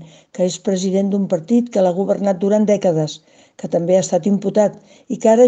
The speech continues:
ja està condemnat per corrupció. Encara que digui que ja no hi té res a veure perquè,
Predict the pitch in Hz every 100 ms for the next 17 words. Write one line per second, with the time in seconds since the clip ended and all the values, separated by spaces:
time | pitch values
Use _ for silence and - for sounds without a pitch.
0 | 220 233 - 247 247 202 175 175 165 156
1 | 165 156 156 147 - 151 143 - _ _
2 | _ - 180 196 180 175 190 202 185 185
3 | - 165 165 185 160 165 165 185 175 156
4 | 156 160 170 175 160